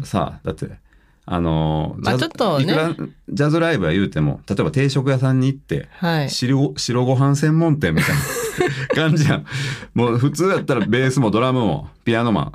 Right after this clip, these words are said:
Speaker 1: ギターも、サックスもおる。
Speaker 2: うん。
Speaker 1: それを楽しんでっていうので、
Speaker 2: うんうん。
Speaker 1: ベースだけやもん。
Speaker 2: うん。
Speaker 1: 白ご飯だけ
Speaker 2: うん。
Speaker 1: とかさ、
Speaker 2: うん。
Speaker 1: そんなんやっぱり。
Speaker 2: おかずないやんみたいな。
Speaker 1: おかずもないし、
Speaker 2: うん。
Speaker 1: そういうの。
Speaker 2: 白ない。
Speaker 1: うん。まあ、それ、それはそれでいいねんで。
Speaker 2: うん、うん。
Speaker 1: うん。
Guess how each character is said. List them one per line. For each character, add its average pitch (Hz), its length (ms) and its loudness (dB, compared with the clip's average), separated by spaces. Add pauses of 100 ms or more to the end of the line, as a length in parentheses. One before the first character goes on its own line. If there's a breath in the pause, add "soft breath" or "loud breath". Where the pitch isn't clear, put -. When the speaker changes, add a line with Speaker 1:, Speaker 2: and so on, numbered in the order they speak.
Speaker 1:
ギ 104 160 -2
タ 110 160 0
ー - 20 2
も、 78 280 -4
サ 107 140 -2
ッ 101 80 -2
ク 98 40 -4
ス 92 80 0
も 95 140 2
お 143 40 2
る。 - 280 -2
Speaker 2:
う 196 140 2
ん。 170 40 2
Speaker 1:
そ 160 100 2
れ 170 80 2
を 165 160 0
楽 139 200 2
し 139 120 2
ん 135 40 2
で 143 80 2
っ 143 40 0
て 147 140 -2
い 90 40 2
う - 40 2
の 180 80 2
で、 160 300 -2
Speaker 2:
う 160 60 -2
ん 151 80 0
う - 20 -4
ん。 - 20 -8
Speaker 1:
ベ 151 140 2
ー 202 100 2
ス 190 100 -6
だ 180 140 0
け 185 120 0
や 160 80 4
も 151 100 0
ん。 147 40 -4
Speaker 2:
う 175 80 -2 (380)
ん。 - 20 0
Speaker 1:
白 127 280 2
ご 165 100 2
飯 165 200 2
だ 90 100 0
け 185 100 -4
Speaker 2:
う 92 60 0
ん。 165 520 -4 (120)
Speaker 1:
と 202 80 -4
か - 100 -6
さ、 147 140 -12 (260)
Speaker 2:
う 175 60 -2
ん。 - 20 0
Speaker 1:
そ 135 100 2
ん 143 60 4
な 117 60 2
ん 80 40 -2
や - 60 -4
っ - 20 -6
ぱ 185 60 -2
り。 185 40 2
Speaker 2:
お - 20 2
か - 20 2
ず 208 60 2
な 160 100 2
い 185 80 2
や 175 100 2
ん 147 40 0
み 160 80 -2
た 131 80 -6
い 131 40 -6
な。 143 80 -2
Speaker 1:
お 156 40 -6
か 117 100 -2
ず 131 80 2
も 123 160 4
な 80 140 0
い 92 80 -2
し、 - 200 -12
Speaker 2:
う 160 60 -2
ん。 147 240 0
Speaker 1:
そ 135 140 -4
う - 20 2
い 135 40 2
う 127 40 0
の。 123 80 0
Speaker 2:
白 165 140 2
な 147 120 -2
い。 151 40 0
Speaker 1:
う 151 80 0
ん。 82 200 0 (520 soft breath)
ま 131 120 2
あ、 123 40 -2
そ 165 100 2
れ、 147 140 2
そ 175 60 4
れ 175 60 2
は 175 60 2
そ 175 60 2
れ 151 80 2
で 107 60 2
い 139 60 2
い - 40 4
ね 120 80 2
ん 85 60 2
で。 - 20 0
Speaker 2:
う 160 80 2
ん、 - 140 -4 (120)
う 165 60 -4
ん。 - 40 0
Speaker 1:
う 95 40 2
ん。 80 240 -2